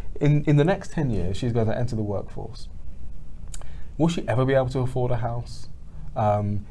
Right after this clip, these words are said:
the amount of money that she'll have to earn even to pay rent, let alone to buy, uh, to buy a house if she chooses to do that.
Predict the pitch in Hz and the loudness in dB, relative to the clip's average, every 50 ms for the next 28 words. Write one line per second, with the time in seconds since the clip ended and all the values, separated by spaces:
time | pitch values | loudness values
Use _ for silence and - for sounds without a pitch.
0 | - - 120 120 123 120 143 151 160 - 127 117 120 127 135 135 131 123 - 117 | -4 0 2 4 4 6 6 4 4 4 2 2 4 4 2 2 2 2 2 0
1 | 110 - - - - 95 117 - - - - 120 117 113 131 127 113 110 110 104 | -2 -2 -2 0 0 0 0 0 0 0 0 2 0 2 2 2 2 4 4 2
2 | 98 - 104 104 104 120 120 120 120 - - - - - - - 117 104 - 117 | 2 2 0 0 2 2 2 2 0 -2 -4 -4 -6 -6 -4 -2 -2 0 0 2
3 | 110 107 101 92 95 107 120 117 117 117 113 113 113 - - - - - - 123 | 2 2 0 0 2 4 6 6 6 6 4 2 0 0 -2 -2 -4 -2 0 2
4 | 113 107 104 104 - - 117 110 110 101 113 110 110 - - - 110 98 - 110 | 2 4 2 2 4 6 6 6 6 6 2 0 0 0 0 0 -2 -2 -2 -2
5 | 101 - 117 113 104 107 98 92 - - - 110 107 107 110 107 107 104 - - | -2 0 0 2 2 2 2 0 0 0 0 0 0 2 2 0 0 0 -2 -2
6 | - - | -4 -4